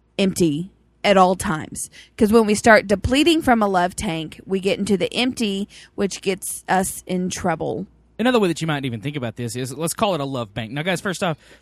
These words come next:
Speaker 2: we acknowledge that these are kinda cliche. They're kinda corny. And,
Speaker 1: Yeah,
Speaker 2: and, and
Speaker 1: they are. They
Speaker 2: y-,
Speaker 1: help
Speaker 2: you know,
Speaker 1: you remember.
Speaker 2: They,
Speaker 1: They
Speaker 2: they
Speaker 1: help
Speaker 2: really
Speaker 1: you
Speaker 2: are. It's a
Speaker 1: remember.
Speaker 2: good way to conceptualize. So you gotta think about your relationship with your spouse as maybe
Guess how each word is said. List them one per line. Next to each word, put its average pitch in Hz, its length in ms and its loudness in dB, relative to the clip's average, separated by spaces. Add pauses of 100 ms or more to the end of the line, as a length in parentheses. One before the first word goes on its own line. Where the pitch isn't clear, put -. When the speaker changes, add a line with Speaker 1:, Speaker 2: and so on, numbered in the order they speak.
(220)
Speaker 2:
we 269 160 -2
acknowledge 151 520 -4
that 139 140 -6
these 139 380 -4
are 120 100 -4
kinda 139 240 -4
cliche. 110 460 -8
They're 80 100 -8
kinda 156 220 -6
corny. 104 420 -10
And, 135 180 -8
Speaker 1:
Yeah, - 180 -4
Speaker 2:
and, 208 120 -8
and 175 160 -4
Speaker 1:
they 208 140 -6
are. 143 180 -8 (120)
They 240 80 -8
Speaker 2:
y-, 320 40 -4
Speaker 1:
help 285 140 0
Speaker 2:
you 247 80 4
know, 247 80 4
Speaker 1:
you 415 80 4
remember. 302 580 -2
Speaker 2:
They, 226 120 2
Speaker 1:
They - 120 -12
Speaker 2:
they 262 60 2
Speaker 1:
help 277 100 2
Speaker 2:
really 254 180 2
Speaker 1:
you 185 60 2
Speaker 2:
are. 131 80 2
It's 196 240 -4
a 254 60 0
Speaker 1:
remember. - 60 -6
Speaker 2:
good 302 140 0
way 233 140 2
to 202 60 0
conceptualize. 151 540 -4
So 220 100 -4
you - 20 -2
gotta 392 200 -4
think 254 180 -4
about 196 180 -2
your 165 80 -2
relationship 151 560 -4
with 135 80 -8
your 117 100 -8
spouse 120 380 -6
as 113 100 -10
maybe 135 220 -4